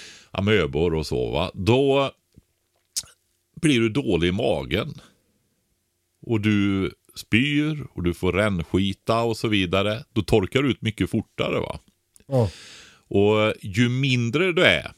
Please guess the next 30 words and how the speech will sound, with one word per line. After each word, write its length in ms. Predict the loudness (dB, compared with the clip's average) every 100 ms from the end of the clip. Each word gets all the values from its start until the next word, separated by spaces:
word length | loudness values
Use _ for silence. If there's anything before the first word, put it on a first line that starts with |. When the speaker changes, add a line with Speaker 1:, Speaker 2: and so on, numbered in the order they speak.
| _ -4
Speaker 1:
alltså 300 | -4 0 0
är 60 | 0
du 100 | -2
två 680 | 0 2 4 2 2 2
år 120 | 2 2
och 80 |
liten, 680 | 2 0 0 0 0 0 -2 -2
ett 340 | -2 -4 -2
år 200 | 0 2
och 80 | 0
liten, 500 | 0 -2 -6 -8 -8
fyra 460 | -2 0 2 0 0
år 260 | 0 -2
och 60 | -2
liten, 520 | -2 -4 -6 -8 -8
då 160 | -4 -4
går 200 | 0 0
det 100 | 0
ännu 280 | -2 -4 -4
fortare, 580 | -2 -4 -4 -2 -2 -2
va? 240 | -4 -10 -14 _ _ _
Så 60 | 0
om 40 |
Speaker 2:
Ja. 60 | 2
Speaker 1:
man 200 | 2 2
barn 400 | 4 4 4 2
är 140 | 0 2
det 280 | 2 0 0
extra 520 | -4 -6 -4 -2 0
viktigt. 600 | -2 -6 -16 -16 -20